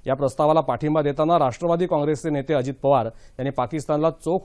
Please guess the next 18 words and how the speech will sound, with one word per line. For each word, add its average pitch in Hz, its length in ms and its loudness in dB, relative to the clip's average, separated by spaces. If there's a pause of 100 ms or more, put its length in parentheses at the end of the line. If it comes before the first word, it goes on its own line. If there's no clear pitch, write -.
उत्तर 156 260 -4
देणाऱ्या 151 340 2
भारतीय 139 440 -2
वायुदलाचं 127 560 -2
कौतुक 175 360 -6
केलं. 127 140 -6 (760)
काँग्रेसचे 185 380 2
नेते 196 240 2
नसीम 185 420 2
खान 170 260 2
यांनीही 170 460 2
वायुसेनेच्या 165 600 2
कारवाईबद्दल 139 680 0 (240)
अभिनंदन 160 460 0
करून 165 260 0 (300)
प्रस्तावाचं 156 540 2
समर्थन 147 420 0
केलं. 92 200 -10